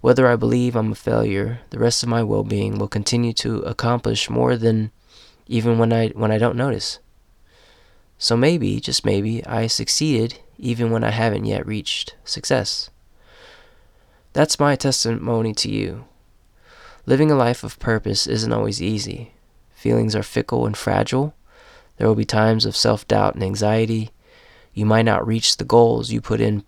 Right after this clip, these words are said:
place as quick as you thought, but, but keep moving. Soon, you'll feel the shift that gets you a little bit closer. Don't lose focus on helping yourself and others along the way.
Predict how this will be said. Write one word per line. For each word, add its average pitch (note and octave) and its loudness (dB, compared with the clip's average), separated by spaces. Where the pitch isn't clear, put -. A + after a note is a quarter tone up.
place B2+ 0
as A2 0
quick - -4
as G#2+ -4
you G#2 -4
thought, A#2+ -2
but, G#2 0
but G2 -8
keep D#3+ -2
moving. A#2+ 0
Soon, B2+ 4
you'll B2 6
feel C3+ 0
the A#2 -2
shift - -2
that A2 -6
gets - -4
you A2 -2
a A2+ -2
little A2 -2
bit - -6
closer. - -8
Don't A2+ 0
lose B2 0
focus A#2 -2
on A2 0
helping A2 0
yourself - -4
and A#2 -4
others G#2 -2
along G2 -4
the G2 -6
way. G#2+ -8